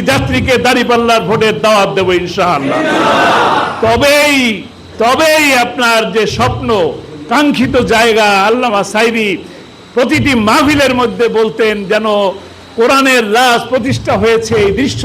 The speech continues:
দেখে যেন আমার মৃত্যু হয়, সেই দৃশ্য তার দেখার তৌফিক হয় নাই। কিন্তু তার এই স্বপ্ন বাস্তবায়ন তাহলেই সম্ভব হবে, যদি আমরা এই কাজটা করতে পারি। রাজি আছি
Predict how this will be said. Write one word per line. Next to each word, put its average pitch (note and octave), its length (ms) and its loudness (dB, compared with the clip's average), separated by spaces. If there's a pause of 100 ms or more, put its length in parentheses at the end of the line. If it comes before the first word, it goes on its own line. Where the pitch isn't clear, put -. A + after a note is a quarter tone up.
(140)
দেখে A3+ 260 0
যেন G#3 160 -2 (120)
আমার F#3 180 0
মৃত্যু F#3 360 -6
হয়, D#3 280 0 (400)
সেই A3+ 280 0
দৃশ্য A#3+ 320 0 (100)
তার A3 240 2
দেখার G3 340 -2
তৌফিক F#3+ 420 -2
হয় A3 260 0
নাই। F3+ 120 2 (420)
কিন্তু A#3+ 260 0 (120)
তার C#4 240 2
এই D#4 60 2 (100)
স্বপ্ন D4 260 -2 (140)
বাস্তবায়ন A3+ 520 0 (120)
তাহলেই A3 340 2 (460)
সম্ভব A#3+ 420 2
হবে, G#3+ 140 2 (140)
যদি C#4+ 180 2 (140)
আমরা A3+ 200 0 (140)
এই G3+ 140 0
কাজটা F#3+ 300 -4
করতে F#3 260 -8
পারি। C#3+ 160 -10 (720)
রাজি - 220 2 (100)
আছি C#4 140 0